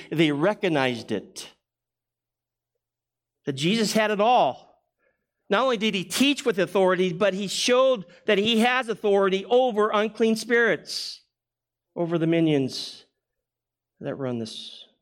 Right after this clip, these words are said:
this earthly world. He commands even the unclean spirits, and they obey them, was their thought. And immediately the news about him spread everywhere and to all the surrounding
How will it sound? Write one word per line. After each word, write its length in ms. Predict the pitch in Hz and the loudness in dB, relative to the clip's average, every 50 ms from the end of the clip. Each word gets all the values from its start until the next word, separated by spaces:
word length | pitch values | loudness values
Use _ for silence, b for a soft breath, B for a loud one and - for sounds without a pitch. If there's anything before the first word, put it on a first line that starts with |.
| _ _ _ _ _ _ _ - | _ _ _ _ _ _ _ -20
this 220 | - - - - - - | -20 -20 -20 -18 -14 -12
earthly 540 | 127 123 120 - 113 113 113 110 107 107 - _ _ _ _ _ _ _ _ _ _ _ _ _ _ _ _ - | -12 -12 -12 -12 -12 -12 -10 -10 -12 -16 -20 _ _ _ _ _ _ _ _ _ _ _ _ _ _ _ _ -14
world. 520 | 147 135 123 110 104 110 - - _ _ _ _ _ _ _ _ _ _ _ _ _ _ _ _ _ _ _ _ _ _ _ _ _ _ _ _ _ _ _ _ _ _ _ _ _ | -10 -10 -8 -8 -10 -12 -16 -20 _ _ _ _ _ _ _ _ _ _ _ _ _ _ _ _ _ _ _ _ _ _ _ _ _ _ _ _ _ _ _ _ _ _ _ _ _
He 120 | - 143 | -12 -10
commands 540 | 139 - 139 139 147 156 165 165 165 147 147 | -6 -4 -2 0 2 2 2 2 0 0 -2
even 220 | 156 156 147 151 | -2 -2 -2 -2
the 160 | 143 135 127 151 | -2 -2 -2 -2
unclean 320 | 156 156 - 165 160 147 | -4 -4 -6 -6 -6 -6
spirits, 420 | 139 - - 156 151 156 151 151 - | -6 -6 -4 -2 -2 -2 -4 -6 -6
and 260 | - 143 131 127 120 | -4 -2 -2 -2 0
they 200 | 135 147 151 151 | 0 0 0 0
obey 400 | 120 127 123 113 127 139 147 160 | -2 -2 -4 -2 0 0 0 0
them, 240 | 156 160 160 156 151 | 0 -2 -2 -2 -2
was 180 | 135 127 120 - | -2 -4 -4 -6
their 100 | 117 110 | -8 -8
thought. 540 | 110 - - 170 170 170 165 165 - - _ b b b b b b b b b b | -6 -2 0 0 2 0 0 -2 -6 -14 _ b b b b b b b b b b
And 100 | 139 123 | -2 0
immediately 680 | 123 131 151 170 190 214 220 202 190 180 185 190 185 | 0 2 2 2 2 2 0 0 2 2 2 2 2
the 100 | 180 160 | 2 0
news 680 | 139 135 147 160 165 175 175 175 175 180 180 175 170 | 0 2 2 4 4 4 4 2 2 0 0 -2 -4
about 380 | 175 156 139 165 165 165 165 156 | -6 -4 -2 0 0 0 0 0
him 160 | 165 165 156 | -2 -4 -4
spread 420 | 156 - - - - 156 151 147 147 | -6 -10 -10 -4 -2 0 0 2 2
everywhere 600 | 143 147 147 156 147 147 156 156 156 147 147 147 B B B B B | 0 0 -2 -2 -2 0 0 2 2 0 0 -4 B B B B B
and 100 | 120 - | -10 -6
to 80 | - 135 | -6 -2
all 460 | - - 156 156 160 160 160 160 160 | 0 2 2 4 4 4 4 2 2
the 120 | 147 156 | 0 -2
surrounding 840 | 156 - - 156 139 135 139 139 143 143 143 131 135 135 131 131 | -4 -6 -6 -4 -2 -2 0 0 -2 -2 -2 -4 -4 -4 -6 -6